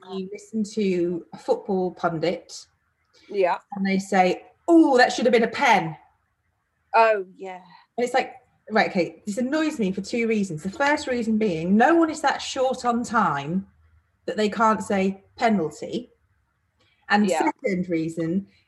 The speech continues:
Speaker 1: is that it creates this feeling of exclusivity that the person saying it is in, like, some sort of special club and they know more and therefore they get to say the word pen. It's like when people, like, I was listening to, when I listened to, um,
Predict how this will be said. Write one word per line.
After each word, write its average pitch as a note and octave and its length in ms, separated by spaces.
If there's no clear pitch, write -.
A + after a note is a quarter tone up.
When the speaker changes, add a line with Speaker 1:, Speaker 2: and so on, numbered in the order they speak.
Speaker 1:
is A3 180
that C4 160
it - 140
creates C4+ 760
this A3+ 640
feeling A3+ 520
of G#3+ 60
exclusivity G3 1300
that F#3+ 100
the F#3+ 80
person A#3 600
saying G3+ 480
it D3+ 120
is F#3 140
in, F#3 160
like, F#3 180
some G3 200
sort - 180
of F3 60
special - 480
club F3+ 440
and F3+ 220
they F#3 180
know F3+ 240
more F3+ 380
and E3+ 100
therefore E3 380
they E3+ 260
get E3 260
to E3+ 100
say D#3 180
the D#3+ 120
word D#3 300
pen. - 400
It's B3 120
like D#4 140
when C4+ 140
people, B3+ 320
like, G#3 160
I - 20
was A3+ 140
listening A#3 260
to, G#3 280
when G#3+ 140
I A3+ 60
listened A#3 360
to, G3+ 540
um, F#3 520